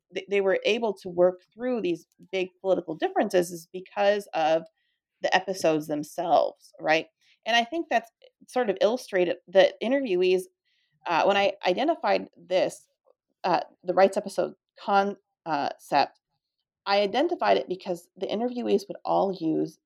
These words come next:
similar language to, um, uh, talk about it. They would talk about rights episodes as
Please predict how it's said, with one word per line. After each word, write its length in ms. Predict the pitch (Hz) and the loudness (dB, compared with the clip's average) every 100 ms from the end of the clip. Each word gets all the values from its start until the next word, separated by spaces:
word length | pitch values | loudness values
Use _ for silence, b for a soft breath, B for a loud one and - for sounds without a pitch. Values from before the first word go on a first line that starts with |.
| _ | _
similar 600 | - 160 165 170 170 156 | -16 -6 -2 0 0 -2
language 720 | - 139 143 - - - _ _ - | -4 -6 0 2 2 -6 _ _ -2
to, 360 | 190 165 160 151 | 2 2 2 2
um, 400 | - 139 139 147 _ _ _ _ _ | 2 2 0 -4 _ _ _ _ _
uh, 160 | - 143 | -4 -2
talk 340 | - 175 175 | -2 -2 -2
about 280 | 196 202 214 | -2 0 2
it. 180 | 247 277 _ _ _ - | 0 -2 _ _ _ -8
They 100 | 226 | -2
would 140 | 220 | -2
talk 300 | - - 262 | -4 -6 -2
about 260 | 269 240 - | 2 2 2
rights 300 | 170 180 180 | 0 0 -2
episodes 580 | 208 202 208 190 185 185 | -6 -6 0 0 0 -2
as 300 | 170 156 160 | -2 -2 -4